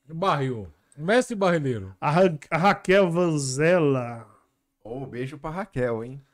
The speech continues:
Speaker 2: Aí, falou que tá no
Speaker 3: Moça
Speaker 2: trabalho.
Speaker 3: muito bonita, hein?
Speaker 1: Moça muito bonita.
Speaker 2: Falou que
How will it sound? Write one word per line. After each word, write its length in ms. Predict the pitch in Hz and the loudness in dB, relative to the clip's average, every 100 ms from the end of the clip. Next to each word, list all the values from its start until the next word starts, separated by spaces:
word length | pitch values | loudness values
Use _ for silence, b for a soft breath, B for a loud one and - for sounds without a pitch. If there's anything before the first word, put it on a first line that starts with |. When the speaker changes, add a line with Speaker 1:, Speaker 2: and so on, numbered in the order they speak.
| _ _ - | _ _ -4
Speaker 2:
Aí, 260 | 139 147 | 0 0
falou 160 | 135 160 | 0 -2
que 60 | 175 | 0
tá 80 | |
no 80 | 175 | -2
Speaker 3:
Moça 180 | 135 175 | 0 0
Speaker 2:
trabalho. 380 | 147 156 170 165 | 4 4 4 4
Speaker 3:
muito 80 | 196 | 2
bonita, 400 | 202 175 - 175 | 0 -2 -4 -10
hein? 140 | 220 _ | -10 _
Speaker 1:
Moça 220 | - 160 113 | -16 -14 -10
muito 220 | 127 165 | -10 -8
bonita. 500 | 165 120 104 110 98 _ | -8 -8 -10 -14 -18 _
Speaker 2:
Falou 260 | _ - | _ -2
que 80 | 170 | 0